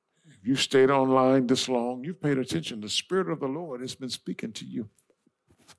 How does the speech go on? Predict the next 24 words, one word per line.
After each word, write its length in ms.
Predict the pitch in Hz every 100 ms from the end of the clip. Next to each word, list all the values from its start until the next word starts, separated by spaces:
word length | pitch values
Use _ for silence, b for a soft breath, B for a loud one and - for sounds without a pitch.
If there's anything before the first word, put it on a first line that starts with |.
| _ _
as 160 | 123 -
you've 160 | 151 -
paid 240 | 143 147
attention. 480 | 127 156 139 - - _ _ _ _ _ _ _ _ _ _ _ _ _ -
Jesus 520 | 160 196 151 120 90
died 840 | 80 135 127 82 90 104 113 90 _ _ _ _ _ _ _ -
on 180 | 123 117
Calvary 840 | - 165 156 110 95 95 98 - _ _ _ _ _
on 140 | 113 127
the 80 | 131
cross 400 | - 160 117 -
for 160 | -
your 220 | 113 139
sins 500 | 143 - 117 110 104
and 160 | 107 98
for 100 | 107
my 200 | 107 104
sins. 500 | - 101 82 - - b b b b b b
He 160 | - 214
died 480 | 147 139 123 117 113
because 360 | 123 127 110
we 280 | 110 131 208
deserve 500 | 196 110 120 104 90
death 480 | 95 82 - -